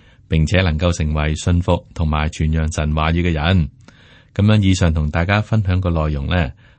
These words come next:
係我對聖經嘅理解。噉啊，如果你發覺當中有地方你係唔明白嘅，又或者係想知多啲嘅話，噉你都可以寫信畀我嘅喎。我好樂意為你再作一啲嘅講解。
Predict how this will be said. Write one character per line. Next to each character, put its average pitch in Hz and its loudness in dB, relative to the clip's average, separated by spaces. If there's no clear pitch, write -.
係 90 0
我 92 4
對 98 2
聖 92 0
經 104 2
嘅 87 0
理 73 -4
解。 - -8
噉 143 2
啊， 131 4
如 85 2
果 117 2
你 123 4
發 113 0
覺 113 0
當 139 2
中 143 2
有 95 0
地 80 0
方 98 0
你 92 0
係 85 0
唔 73 -2
明 73 -4
白 78 -4
嘅， 76 -2
又 82 0
或 76 0
者 92 -2
係 90 2
想 80 -2
知 113 -2
多 110 0
啲 113 0
嘅 95 0
話， 95 0
噉 92 0
你 87 2
都 92 -2
可 95 0
以 85 2
寫 80 -2
信 82 -2
畀 80 -2
我 78 -2
嘅 85 -2
喎。 - -4
我 101 4
好 156 4
樂 139 2
意 104 2
為 90 0
你 85 2
再 85 0
作 87 -2
一 101 -2
啲 87 0
嘅 78 -4
講 82 -4
解。 92 -4